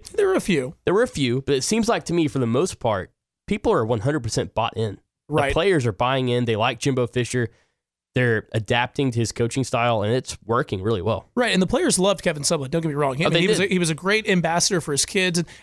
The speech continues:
Speaker 1: I think he actually is a, is still a really good coach.
Speaker 2: I think he is too.
Speaker 1: But, you know, you're right. It was a completely different change coming in with Coach Fisher and his staff, and, and they kinda went in with the mindset, "Okay, these guys aren't as tough as what we need them to get. We're gonna get on their butts. We're gonna make them tough."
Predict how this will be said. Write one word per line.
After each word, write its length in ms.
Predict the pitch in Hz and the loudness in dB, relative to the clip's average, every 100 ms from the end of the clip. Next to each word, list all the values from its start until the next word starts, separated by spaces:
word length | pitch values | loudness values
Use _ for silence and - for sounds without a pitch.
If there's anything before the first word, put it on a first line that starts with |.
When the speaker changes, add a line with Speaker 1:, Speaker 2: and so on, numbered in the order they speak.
| - | -4
Speaker 1:
I 80 | |
think 160 | 381 294 | 0 0
he 100 | 254 | 2
actually 420 | 208 220 - 175 | 0 0 2 2
is 100 | 170 | 2
a, 120 | 170 | 2
is 140 | 175 151 | 0 2
still 240 | - 196 | 2 0
a 60 | 143 | 0
really 260 | 160 160 | 0 0
good 220 | 143 143 - | 0 -2 -2
coach. 280 | 165 139 | -2 0
Speaker 2:
I 40 | - | 0
think 160 | 107 | 0
he 60 | 98 | 0
is 80 | 95 | 0
too. 160 | - 98 - _ | 0 -2 -4 _
Speaker 1:
But, 300 | 170 202 196 | 0 0 0
you 100 | 202 | 0
know, 80 | 190 | 2
you're 200 | 175 208 | 2 0
right. 280 | 208 262 180 | -2 -2 -2
It 80 | 160 | 0
was 140 | 165 | 0
a 40 | 165 | 0
completely 680 | 170 - 214 233 226 208 | -2 0 0 0 0 2
different 640 | 175 143 185 175 180 160 160 _ - | 0 0 -2 -2 -2 -2 -4 _ -4
change 400 | - 196 202 - | 0 0 0 0
coming 200 | 180 151 | 0 0
in 120 | 147 | -2
with 160 | 151 147 | -2 -2
Coach 240 | 165 156 | -2 0
Fisher 300 | 185 160 170 | 0 0 0
and 80 | 147 | 0
his 140 | 160 160 | 0 0
staff, 340 | 165 156 160 | 0 0 0
and, 140 | 151 143 - - | -4 -10 -14 -4
and 120 | 160 | 0
they 100 | 190 | 0
kinda 300 | 185 202 185 | 2 0 0
went 220 | 175 180 | 0 0
in 80 | 180 | 0
with 100 | 170 | -2
the 60 | 165 | -2
mindset, 460 | 160 170 160 165 - | 0 0 0 -2 -2
"Okay, 240 | 143 151 | -2 -2
these 220 | 156 156 | 0 0
guys 280 | - 160 156 | 0 0 -2
aren't 200 | 139 143 | -4 -6
as 160 | 139 - | -4 0
tough 200 | 208 202 | 0 0
as 120 | 175 | 0
what 100 | 185 | 0
we 80 | 180 | 0
need 120 | 180 | 2
them 100 | 170 | 2
to 80 | 156 | 0
get. 280 | 165 165 170 - _ - | 0 0 -2 -16 _ -4
We're 120 | 175 | -2
gonna 180 | 160 143 | 0 0
get 160 | 156 | 0
on 80 | 147 | 0
their 100 | 143 | -2
butts. 460 | 139 220 220 - - | 0 2 2 -2 -2
We're 140 | 170 | -2
gonna 100 | 156 | 0
make 220 | 160 165 | 0 -2
them 160 | 156 143 | -2 -2
tough." 380 | - 196 202 | 0 0 0